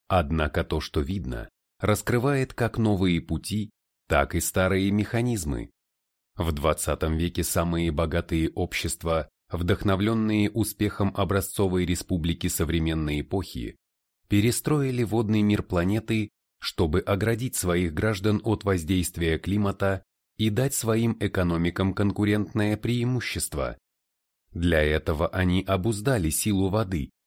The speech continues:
позволив тем самым всем людям жить в едином ритме индустриализации. Климатическая система во всех смыслах исчезла из жизни людей,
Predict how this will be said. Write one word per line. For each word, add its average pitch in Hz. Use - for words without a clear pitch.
позволив 82
тем 87
самым 90
всем 87
людям 98
жить 95
в 85
едином 95
ритме 90
индустриализации. 104
Климатическая 82
система 92
во 90
всех -
смыслах 107
исчезла 101
из 98
жизни 82
людей, 71